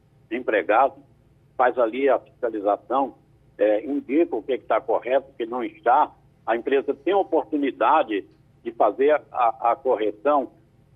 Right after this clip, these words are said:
Olha, isso evita que se,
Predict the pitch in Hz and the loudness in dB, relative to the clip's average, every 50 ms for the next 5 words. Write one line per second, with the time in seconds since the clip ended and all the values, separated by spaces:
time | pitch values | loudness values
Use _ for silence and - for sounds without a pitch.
0 | _ _ - 180 156 135 107 107 107 - - _ _ _ _ _ _ _ _ - | _ _ 0 2 4 4 4 2 -2 -6 -10 _ _ _ _ _ _ _ _ -4
1 | 208 202 - - 247 262 269 240 - 131 139 220 220 - - - 117 101 - - | -4 -4 -4 -4 -6 -6 -6 -6 -4 -2 -2 -2 -2 -2 -2 0 0 0 0 -4
2 | _ _ _ _ _ _ _ _ - - 392 403 359 339 - _ _ _ _ _ | _ _ _ _ _ _ _ _ -2 -2 0 -2 -2 -6 -10 _ _ _ _ _
3 | - 381 370 381 403 320 | -2 0 2 2 2 0